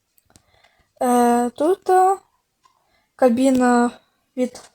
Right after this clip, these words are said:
Ну, типу, спасателя, який, е, спасає людей, які тонуть, які тонуть. Вода, тут плавати не можна, тут катер, якщо не помиляюсь, якщо він так називається. Е,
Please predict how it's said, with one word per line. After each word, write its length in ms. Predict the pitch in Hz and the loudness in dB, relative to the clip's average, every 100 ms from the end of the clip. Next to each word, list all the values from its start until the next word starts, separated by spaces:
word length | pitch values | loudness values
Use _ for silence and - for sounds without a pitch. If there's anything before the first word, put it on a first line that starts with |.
| _ _ _ - - - | _ _ _ -20 -20 -8
Ну, 80 | 403 | -6
типу, 220 | 285 262 | -4 -4
спасателя, 720 | - 269 - 349 349 277 254 247 | -4 -4 -2 -4 -4 -4 -2 0
який, 640 | 247 247 240 233 233 262 | -2 -2 -6 -6 -8 -8
е, 320 | 233 233 254 277 | -6 -6 -10 -14
спасає 420 | - 254 254 247 | -10 -6 -2 -2
людей, 300 | 247 262 262 | 2 2 2
які 220 | 254 240 | 0 -8
тонуть, 400 | - 220 220 240 - - - - - | -6 -4 -4 -6 -10 -20 -18 -14 -12
які 220 | 240 262 | -4 -4
тонуть. 540 | - 214 214 226 - _ _ _ _ _ - _ - - - - _ _ 247 | -2 -2 -2 -4 -8 _ _ _ _ _ -20 _ -20 -20 -20 -20 _ _ -4
Вода, 540 | 233 220 269 381 403 - _ _ | -2 0 -2 -2 -4 -10 _ _
тут 260 | 262 262 262 | -8 -6 -2
плавати 300 | 247 240 247 | -2 -2 -4
не 100 | 247 | -2
можна, 380 | 254 320 294 269 | -2 -4 -8 -10
тут 320 | 247 247 240 | -8 -8 -8
катер, 520 | - 220 226 - 285 | -4 -4 -4 -6 -6
якщо 300 | 320 320 311 | -8 -8 -8
не 80 | 302 | -8
помиляюсь, 520 | 311 302 302 294 - | -8 -2 -2 -2 -6
якщо 440 | 294 - 277 269 - | -10 -10 -8 -8 -8
він 200 | 247 262 | -8 -8
так 280 | 269 254 - | -6 -10 -10
називається. 540 | 262 254 247 254 285 269 _ _ _ _ _ _ _ _ _ 262 | -10 -4 -4 -4 -10 -18 _ _ _ _ _ _ _ _ _ -6
Е, 480 | 254 254 247 247 | -4 -2 -2 -4